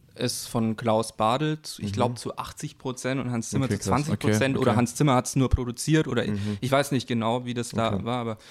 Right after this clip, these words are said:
Speaker 1: die folgenden Filme hat dann Hans Zimmer gemacht,
Speaker 2: Okay.
Speaker 1: glaub ich.
Speaker 2: Ja, irgendwas habe ich auf jeden
Speaker 1: Glaub
Speaker 2: Fall
Speaker 1: ich,
Speaker 2: oder
Speaker 1: ja.
Speaker 2: haben wir irgendwas,
Speaker 3: Ja,
Speaker 2: äh,
Speaker 3: ich hab
Speaker 2: daheim?
Speaker 3: nur, ich weiß nur den kompletten Star Wars Score, drei C D,
Speaker 2: Echt?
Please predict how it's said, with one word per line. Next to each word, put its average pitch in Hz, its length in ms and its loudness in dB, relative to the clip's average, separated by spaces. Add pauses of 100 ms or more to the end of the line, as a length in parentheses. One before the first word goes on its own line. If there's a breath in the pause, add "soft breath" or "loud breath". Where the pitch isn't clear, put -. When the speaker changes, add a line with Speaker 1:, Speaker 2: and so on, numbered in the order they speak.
(240 loud breath)
Speaker 1:
die 123 80 -8
folgenden 127 560 2
Filme 120 260 2
hat 113 140 -2
dann 110 100 -2
Hans 107 220 -4
Zimmer 110 160 -8
gemacht, - 360 -16
Speaker 2:
Okay. 110 140 -2
Speaker 1:
glaub 98 180 -4
ich. - 220 -14
Speaker 2:
Ja, 107 120 2
irgendwas 131 360 2
habe 117 140 4
ich 110 80 2
auf 104 120 0
jeden 113 140 2
Speaker 1:
Glaub 110 140 2
Speaker 2:
Fall 107 180 4
Speaker 1:
ich, 101 80 2
Speaker 2:
oder 98 140 2 (120)
Speaker 1:
ja. 107 80 -12
Speaker 2:
haben 101 220 -6
wir 101 160 -2
irgendwas, 101 480 -2
Speaker 3:
Ja, 92 220 2
Speaker 2:
äh, 104 80 2
Speaker 3:
ich 110 120 -2
hab 120 60 4
Speaker 2:
daheim? 104 300 -4
Speaker 3:
nur, 127 340 6
ich 113 160 0
weiß 120 220 2
nur 123 80 2
den 110 160 2
kompletten 117 560 2
Star 101 280 0
Wars 98 220 0
Score, 95 300 2
drei 107 300 2
C - 200 -2
D, 101 220 2
Speaker 2:
Echt? 131 340 2